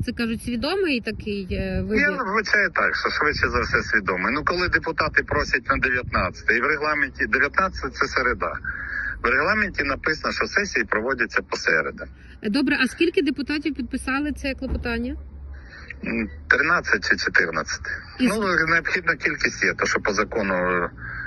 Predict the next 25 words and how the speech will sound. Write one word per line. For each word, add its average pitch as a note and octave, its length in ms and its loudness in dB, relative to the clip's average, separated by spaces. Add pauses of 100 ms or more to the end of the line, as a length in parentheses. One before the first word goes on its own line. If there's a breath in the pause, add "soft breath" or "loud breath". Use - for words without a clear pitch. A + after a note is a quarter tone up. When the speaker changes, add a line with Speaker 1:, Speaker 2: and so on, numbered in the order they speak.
(160 loud breath)
Speaker 2:
зобов'язані A3 500 4
Speaker 1:
Третина, A#3 240 4
Speaker 2:
міські. G3 280 2
Speaker 1:
третина, G3+ 580 -2
так. G3 80 -6
Speaker 2:
Так, - 200 2
третина A2 500 2
є. - 140 -4 (120)
Speaker 1:
Якщо - 220 -4
це - 180 -6
на G#3+ 100 -2
двадцять G3+ 380 -2
перше, A#3 360 0 (420 loud breath)
то A3 400 0
ви A#3+ 180 6
не A#3 120 6
зможете A#3 440 2
бути, C#4+ 300 2
чи C#4 120 0
ви A#3+ 60 2
будете A#3 280 4
клопотатися, A#3 600 2
щоб G#3+ 120 -2
сесію A#3 340 2
перенесли? G#3 520 0